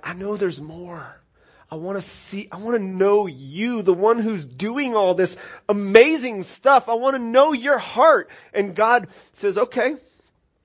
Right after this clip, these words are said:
And he puts him in the cleft of the rock and he passes by and he lets Moses get a little glimpse of him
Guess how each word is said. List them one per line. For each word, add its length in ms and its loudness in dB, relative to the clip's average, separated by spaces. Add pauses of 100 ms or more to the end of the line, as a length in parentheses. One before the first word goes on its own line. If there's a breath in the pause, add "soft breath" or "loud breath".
(140)
And 120 0
he 220 -6 (400 loud breath)
puts 240 0
him 100 -4
in 100 -2
the 60 -4
cleft 360 0
of 40 -6
the 100 -2
rock 340 0
and 80 -4
he 80 -4
passes 520 -8
by 280 -4
and 80 -6
he 180 -8
lets 300 -2
Moses 500 -4
get 280 -6
a 60 -2
little 260 -4
glimpse 440 -10
of 160 -6
him 200 -8